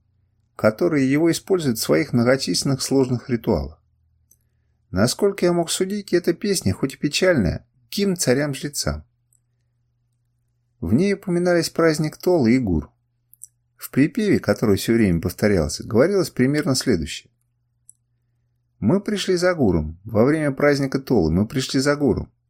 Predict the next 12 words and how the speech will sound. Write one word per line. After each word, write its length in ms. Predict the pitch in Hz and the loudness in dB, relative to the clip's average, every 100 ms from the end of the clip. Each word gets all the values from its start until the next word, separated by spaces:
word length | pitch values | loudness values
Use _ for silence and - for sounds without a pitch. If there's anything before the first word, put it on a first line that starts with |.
| _ _ _ _ - | _ _ _ _ -2
Мы 160 | 107 | 0
радуемся, 540 | 170 180 107 76 - - | 2 2 2 0 -2 -8
потому 340 | - 135 170 | -2 0 0
что 180 | - 139 | -2 0
во 100 | 147 | 2
время 260 | 165 147 135 | 2 0 0
праздника 500 | 151 139 131 123 131 | 2 2 0 -4 -2
Толы 400 | 185 156 - _ _ - | 0 2 0 _ _ -6
мы 120 | 226 | -6
пришли 360 | 208 160 - 110 | 0 -2 0 2
за 160 | 101 | 2
Гуром". 360 | 87 80 71 | 0 -2 -4